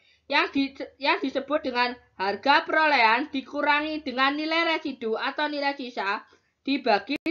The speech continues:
dengan usia ekonomis atau masa usia aset tetap tersebut. Nanti akan ketemu dengan beban penyusutan yang disebut dengan akumulasi penyusutan adalah penambahan dari beban penyusutan setiap tahunnya atau setiap bulan.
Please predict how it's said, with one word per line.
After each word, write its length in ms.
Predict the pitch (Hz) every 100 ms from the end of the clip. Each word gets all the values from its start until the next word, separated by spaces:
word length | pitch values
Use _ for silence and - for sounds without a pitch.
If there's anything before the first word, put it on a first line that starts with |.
| 320
dengan 400 | 240 233 285 254
usia 400 | 277 285 294 285
ekonomis 640 | 294 302 311 311 214 190 _ _ _
atau 400 | 247 262 311 320
masa 640 | 339 294 294 294 302 302 277
usia 560 | 311 311 285 294 285
aset 320 | - 277 285 277
tetap 320 | 277 285 285
tersebut. 560 | 269 269 269 247 208 - _ _ _
Nanti 320 | 302 311 311 330
akan 320 | 320 330 339 330
ketemu 320 | 302 302 330 339
dengan 320 | 247 254 311 320
beban 320 | 247 269 277
penyusutan 640 | 285 302 269 277 247 180 - _ _
yang 240 | 285 349 -
disebut 480 | 294 294 294 381 277
dengan 160 | 294
akumulasi 640 | 349 403 349 359 349 349 349
penyusutan 480 | 311 311 285 302
adalah 640 | 277 294 254 208 214 247 - 302
penambahan 720 | 320 311 320 214 233 330 302
dari 240 | 233 311
beban 400 | 285 254 285 311
penyusutan 480 | 302 302 294 311 320
setiap 480 | - 285 294 294 -
tahunnya 560 | 277 285 302 302 226
atau 160 | 214 262
setiap 400 | 277 294 277 277
bulan. 400 | 262 262 208